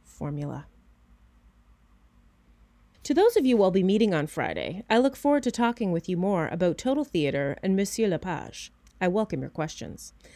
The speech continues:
and I cannot wait to show you the one million pictures of Total Theatre performances that I have stolen from the internet. For those of you who listen, even though you are not my students, get ready. Series two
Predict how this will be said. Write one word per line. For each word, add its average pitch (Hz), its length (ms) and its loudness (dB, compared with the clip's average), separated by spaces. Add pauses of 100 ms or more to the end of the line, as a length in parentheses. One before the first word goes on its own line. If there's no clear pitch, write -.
(160)
and 214 140 4
I 220 100 4
cannot 285 460 2
wait 247 380 2
to - 240 -2
show 226 200 0
you 233 160 2
the 208 160 0
one 381 400 2
million 480 840 8
pictures 170 640 2 (260)
of 202 240 4
Total 302 320 4
Theatre 220 380 2
performances 165 800 -2
that 226 160 2
I 190 100 4
have 196 100 0
stolen 147 360 -4
from 160 160 -4
the 165 80 -2
internet. 143 580 -10 (840)
For 262 80 4
those 302 220 4
of 320 120 0
you 302 140 2
who 320 160 4
listen, 190 460 0 (100)
even 208 280 2
though 185 80 4
you 185 220 0
are 220 80 0
not 175 220 -2
my 180 80 -2
students, 156 640 -6 (280)
get 170 140 -6
ready. 156 360 -4 (680)
Series 170 480 -2
two 165 380 -4